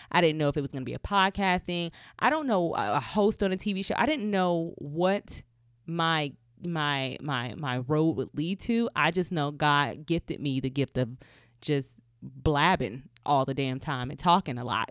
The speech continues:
So I just know it'll get me somewhere, child. So I wind up, uh, getting more serious about it, and a family member had blessed me with a small little check. Shout out to that family member.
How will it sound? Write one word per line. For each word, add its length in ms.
So 300
I 200
just 240
know 200
it'll 220
get 160
me 120
somewhere, 360
child. 320
So 560
I 140
wind 420
up, 520
uh, 320
getting 360
more 200
serious 540
about 340
it, 420
and 560
a 140
family 360
member 240
had 320
blessed 460
me 400
with 120
a 60
small 440
little 200
check. 760
Shout 280
out 140
to 60
that 180
family 300
member. 320